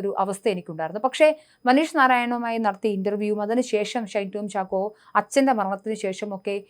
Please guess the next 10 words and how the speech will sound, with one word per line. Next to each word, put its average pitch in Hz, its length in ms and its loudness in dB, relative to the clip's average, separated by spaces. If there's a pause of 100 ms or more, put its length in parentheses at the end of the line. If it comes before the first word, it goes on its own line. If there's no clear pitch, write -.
(180)
ഇപ്പോൾ 269 160 10 (320)
ഞാൻ 220 100 -2 (100)
ഫാമിലിക്കൊപ്പമാണ്, 190 880 -2 (380)
അമ്മയെ 226 320 4 (180)
നോക്കേണ്ടതുണ്ട്, 180 640 -4 (320)
അച്ഛനാണ് 226 460 6
എന്നെ 190 220 -4
നയിക്കുന്നത്, 185 500 -4 (160)
എൻ്റെ 262 220 6
മാറ്റങ്ങൾ 233 360 2